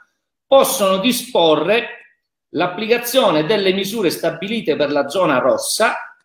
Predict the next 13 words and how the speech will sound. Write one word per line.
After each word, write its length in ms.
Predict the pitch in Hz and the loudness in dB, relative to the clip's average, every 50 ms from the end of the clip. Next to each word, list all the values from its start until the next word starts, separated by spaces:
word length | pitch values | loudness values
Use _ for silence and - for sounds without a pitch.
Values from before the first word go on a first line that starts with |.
| _ _ _ _ _ | _ _ _ _ _
nonché 580 | - 147 180 202 196 196 202 262 254 190 - - | -4 -2 0 0 0 0 0 2 2 2 2 0
ulteriori 540 | 151 147 151 - 175 175 214 220 208 165 156 | -2 -4 -2 -2 0 2 4 2 2 2 2
motivate 460 | 139 135 135 160 180 196 185 - 151 | -2 -2 -2 0 0 0 0 0 -2
misure 460 | 143 147 147 - 208 202 160 127 - - | -4 -4 -6 -6 -4 -4 -4 -4 -4 -4
più 120 | 214 220 | -4 -2
restrittive, 920 | 175 156 151 - - 196 208 196 - _ 277 285 269 214 131 104 - - | -2 -2 -2 -4 -8 -10 -12 -12 -8 _ 0 2 2 2 0 -2 -6 -10
tra 180 | _ - 143 139 | _ -8 -6 -2
quelle 320 | 180 190 190 170 151 139 | 0 0 2 2 0 0
previste 580 | - 143 143 160 208 226 190 - - - 127 113 | 0 -2 -2 0 0 0 0 -2 -6 -10 -10 -8
dall'articolo 840 | - 131 127 131 127 120 - - 180 175 147 135 127 135 165 185 | -6 -6 -6 -4 -6 -6 -8 -8 -8 -6 -4 -4 -2 -2 0 0
uno, 160 | 175 156 - 107 | 0 -2 -4 -8
eccetera, 340 | - - 160 175 233 254 | -10 -10 -4 -4 -4 -4
eccetera, 400 | - - - 311 254 - 139 127 | -4 -4 0 0 0 0 0 -4